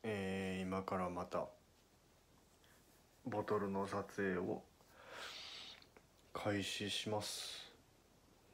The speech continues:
今は、えー、ビーテンのエルイーディーライトをついてる、つけてる状態です。で、この状態で設定が、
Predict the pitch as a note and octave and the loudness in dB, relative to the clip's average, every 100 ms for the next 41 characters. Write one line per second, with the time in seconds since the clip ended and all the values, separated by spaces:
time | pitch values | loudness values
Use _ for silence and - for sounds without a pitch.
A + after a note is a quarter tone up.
0 | - - - - B2+ D#3 D#3+ D#3 - A#2 | -20 -20 -20 -2 6 8 10 8 8 6
1 | A2 G2 A#2 A#2+ B2 A#2+ A#2+ A#2+ C3+ D3 | 4 4 4 6 6 6 8 8 8 6
2 | C#3+ A#2+ - C#3 C#3+ D3 C#3+ C3 C3 B2 | 6 2 4 6 8 8 6 6 6 8
3 | A2 - F2 - - - E2+ - - - | 6 4 0 0 -4 -4 -6 -6 -2 0
4 | - F2+ F2 F2 E2+ - D2 - - - | 0 -2 -2 -4 -4 -4 -6 -10 -14 -20
5 | - - - - - - - - - - | -20 -20 -20 -20 -20 -20 -20 -20 -20 -20
6 | - - - - - - - - - - | -20 -20 -20 -20 -20 -20 -20 -20 -20 -20
7 | - - - - - - A2+ - - - | -20 -20 -20 -20 -18 -2 0 0 -8 -20
8 | - A#2+ A#2+ A2+ A2+ A2 G#2+ A2 G#2+ G#2+ | -4 0 0 2 2 2 2 2 2 2
9 | A#2 - - - - - - - - - | -2 -2 -12 -20 -20 -20 -20 -20 -20 -20
10 | - - - - - - - - - - | -20 -20 -20 -20 -20 -20 -20 -20 -20 -20
11 | - - - - - - - - - - | -20 -20 -20 -20 -20 -20 -20 -20 -20 -20
12 | - - - - - - - - G2 F#2+ | -20 -20 -20 -12 -2 -2 -2 -2 -2 -2
13 | F#2 | -4